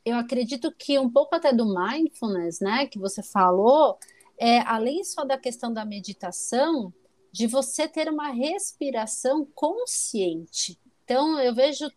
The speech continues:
tantas pessoas naquela questão, "Olha, eu não tenho tempo", eu, eu, é naquela correria, naquela, sempre na questão até que a Fran trouxe, né,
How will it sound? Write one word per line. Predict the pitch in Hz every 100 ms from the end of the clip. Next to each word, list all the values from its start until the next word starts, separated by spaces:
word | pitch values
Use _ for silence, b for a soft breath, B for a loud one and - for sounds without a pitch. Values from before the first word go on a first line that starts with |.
| _
tantas | 277 330 392 -
pessoas | 285 285 - 262 262 247
naquela | 247 247 240
questão, | 240 247 - 233
"Olha, | 247 262 220
eu | 233
não | 262
tenho | 269 269 269
tempo", | 262 220 190 190 196
eu, | 208 208
eu, | - -
é | 226
naquela | 240 240 302 339
correria, | - 277 240 208 226 254
naquela, | 233 233 254 247 240
sempre | - 294 339 349 349 B B -
na | 240
questão | 247 240 269
até | 262 285
que | 311
a |
Fran | 302 277 285
trouxe, | 285 240 220 214 -
né, | 214 254 285